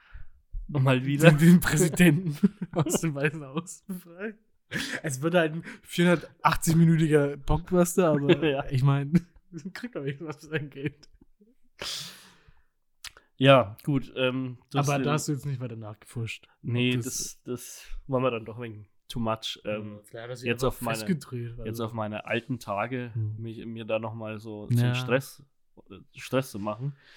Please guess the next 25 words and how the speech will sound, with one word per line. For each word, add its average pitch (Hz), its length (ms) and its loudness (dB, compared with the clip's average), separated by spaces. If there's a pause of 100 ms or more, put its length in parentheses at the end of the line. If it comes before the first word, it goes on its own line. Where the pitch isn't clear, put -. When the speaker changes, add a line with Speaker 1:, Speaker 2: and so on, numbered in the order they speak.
(140)
Speaker 1:
Du - 60 -10
hast 113 120 -8
ja 120 80 -4
schon 120 120 -6
angesprochen, 113 500 -6
den, 104 260 -12
den 104 200 -12
Elefanten 123 640 -4
im 107 180 -8
Raum. 107 340 -4 (560)
Speaker 2:
Der 131 100 -4
Speaker 1:
Wie 120 140 -2
der 123 100 6
Speaker 2:
Zenit, 127 140 2
Speaker 1:
Engländer 120 300 -6
so 117 120 -12
ganz 110 240 -8
Speaker 2:
der 147 140 8
Speaker 1:
sagt. 139 100 2
Speaker 2:
Zenit 143 300 0
ist 143 120 -10
überschritten. 139 560 -8 (1040)
Speaker 1:
Ich - 160 -8
glaube, 151 460 10
ja. 151 380 4